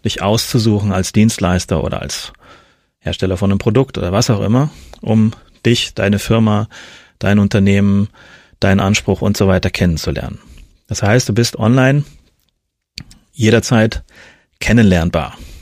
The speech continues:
Das finde ich sehr spannend. Das ist ein Effekt, der, den ich immer wieder merke, wenn Leute bei mir, äh, sich bei mir melden, dass man schon gleich eine, äh, gemeinsame Basis hat, weil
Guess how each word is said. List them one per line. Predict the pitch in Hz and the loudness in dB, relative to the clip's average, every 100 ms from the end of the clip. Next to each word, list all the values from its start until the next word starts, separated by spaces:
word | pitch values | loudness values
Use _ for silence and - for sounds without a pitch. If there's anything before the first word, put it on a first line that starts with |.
| - | -12
Das | - - | -10 -4
finde | 107 104 | -2 0
ich | 98 | 0
sehr | 104 98 104 - - | 0 0 -2 -8 -20
spannend. | - - - 101 113 107 92 | -14 -12 -4 2 4 4 2
Das | 95 | -4
ist | - - | -4 -2
ein | |
Effekt, | 98 - 117 - - | -4 -2 -4 -4 -2
der, | 104 104 104 110 - - - - | 2 4 2 0 -6 -18 -16 -8
den | - | -2
ich | 107 - | 0 2
immer | 123 | 2
wieder | 117 107 | 2 2
merke, | 95 98 113 - 110 | 2 2 0 2 2
wenn | 104 104 104 - - - _ - | 4 2 -2 -12 -20 -20 _ -12
Leute | - 95 107 113 110 | -4 0 2 2 0
bei | 107 101 | 2 4
mir, | 104 104 101 98 98 - _ - - | 4 2 2 0 -4 -12 _ -20 -6
äh, | 107 104 | -4 -2
sich | 110 - | -2 0
bei | 107 | 4
mir | 107 | 4
melden, | 101 95 117 120 120 113 107 101 | 4 4 2 4 4 4 2 0
dass | 110 120 | 0 0
man | 107 | 2
schon | 113 | 2
gleich | 107 110 123 | 2 0 0
eine, | 107 85 - - | 0 -2 -10 -12
äh, | - 104 101 | -4 -2 -2
gemeinsame | 113 113 107 120 120 110 | 0 2 4 4 4 4
Basis | 98 95 123 139 - - - | 2 0 2 0 -2 -8 -10
hat, | - - 143 147 - 113 | -10 -4 -4 -4 -8 -8
weil | 107 110 110 120 117 | -2 0 2 2 0